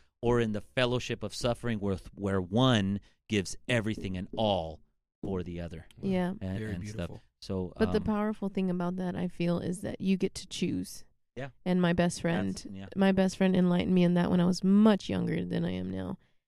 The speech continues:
Speaker 3: And she told me, she said, "You get to choose what you wanna bind yourself to for the rest of your life. You can sit here and pull your hair out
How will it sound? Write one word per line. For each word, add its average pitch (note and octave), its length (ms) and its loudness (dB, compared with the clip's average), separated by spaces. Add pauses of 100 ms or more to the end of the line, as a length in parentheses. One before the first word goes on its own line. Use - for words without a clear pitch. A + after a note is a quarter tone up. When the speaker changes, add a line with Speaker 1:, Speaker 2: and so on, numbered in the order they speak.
(180)
Speaker 3:
And F#3 160 -2
she G#3 220 -2
told F#3 300 0
me, F#3 100 0
she F#3 180 -4
said, F#3 200 -4
"You G#3+ 380 6
get A3+ 260 2
to G3 100 -2
choose G3 460 -2
what F#3 200 0
you G3 100 0
wanna F#3 220 0
bind F3 320 0
yourself F3+ 340 -4
to - 120 -6
for G3 140 -4
the F#3 80 0
rest F3+ 240 -4
of G3 80 -8
your G3 100 -4
life. - 340 -10 (540)
You G3+ 280 8
can A3 300 2
sit - 280 0
here G3+ 180 2
and F3 180 0
pull G#3 220 4
your G#3 160 2
hair F3+ 260 0
out E3+ 240 2